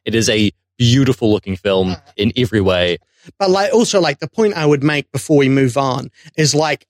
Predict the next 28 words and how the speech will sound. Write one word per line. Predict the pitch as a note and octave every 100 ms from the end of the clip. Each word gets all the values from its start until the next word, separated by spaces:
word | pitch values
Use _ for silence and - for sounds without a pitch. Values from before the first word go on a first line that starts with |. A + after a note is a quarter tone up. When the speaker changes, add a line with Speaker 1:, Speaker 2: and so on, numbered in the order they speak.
| -
Speaker 2:
I | F#3
was | G#3+ G#3+ -
so | - - F3+
ready | F#3 E3 D#3+ C#3+ B2+
when | C#3+
I | D#3
noticed | E3+ G#3 G#3 -
it | F3
wasn't | D3+ E3 D3 E3 D3+
on | D3+ D3
your | D3
list. | C#3+ C#3 - - - - _ _ _ _ _ _ _ -
I | E3+ F#3
was | F3 D#3+
ready | C#3+ E3 D3+ C#3+
for | - D#3+
you | C3+ C#3+
to | C#3
be | C#3 C3
like, | C3 C3 C3+ _ _ _ -
and, | F3+ E3 F#3
and | E3+
this | F#3+ -
is | G3 -
just, | G3 D#3+ - _ _ _ _
this | F3+ -
is | F#3
not, | F3+ F#3+ F3+